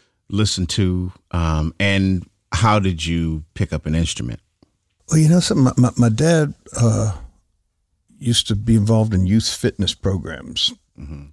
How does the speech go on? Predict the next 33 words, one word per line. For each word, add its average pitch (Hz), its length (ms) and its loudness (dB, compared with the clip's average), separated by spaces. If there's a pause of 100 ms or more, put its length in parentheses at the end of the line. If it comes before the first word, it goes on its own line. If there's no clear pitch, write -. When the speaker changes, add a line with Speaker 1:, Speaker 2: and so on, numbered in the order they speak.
(120)
Speaker 2:
And, 95 420 -4
uh, 82 260 -8 (1200)
there 87 100 -2
was, 78 240 -4
like, - 180 -16
a 67 180 -14 (140)
social 104 440 -4
center 98 360 -2
that 90 160 -6
had 85 240 -6
guitar 98 380 -2
lessons - 420 -6
also - 320 -6 (460)
in, 98 160 4
like, 90 220 0
the - 180 -6
late 90 280 0
fifties. - 640 -2 (240)
And - 80 -2
he 82 60 0
bought 98 220 2
a 98 40 6
guitar 85 420 2
for 90 160 -2
five 85 420 -2
bucks - 480 -4 (1300)
and, 82 400 0
uh, 80 340 -4 (340)
took - 480 -6
a - 40 -10
few - 220 -2
lessons, 92 640 -4 (160)
and 92 440 0